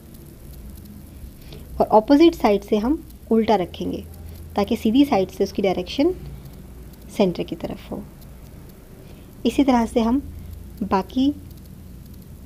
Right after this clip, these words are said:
points को भी आपस में मिलाएंगे जो हमने निशान लगाए थे।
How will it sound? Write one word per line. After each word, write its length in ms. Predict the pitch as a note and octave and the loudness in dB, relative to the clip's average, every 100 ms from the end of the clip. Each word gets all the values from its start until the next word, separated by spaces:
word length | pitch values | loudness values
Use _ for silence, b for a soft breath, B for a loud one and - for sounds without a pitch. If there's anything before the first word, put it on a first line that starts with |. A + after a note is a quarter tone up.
| - | 4
points 300 | A3 G#3 G#3 | 4 4 4
को 100 | A3 | 6
भी 80 | G3+ | 6
आपस 280 | F3+ A3 G#3+ | 4 0 2
में 60 | G#3+ | 4
मिलाएंगे 420 | F#3+ F3 F#3 B3+ | 4 2 2 2
जो 120 | A#3+ | 4
हमने 180 | A3 G#3 | 4 4
निशान 400 | G3 F#3+ F3+ E3+ | 4 0 -2 -2
लगाए 320 | G#3+ A#3 B3 B3 | 0 2 2 2
थे। 200 | C4+ | 0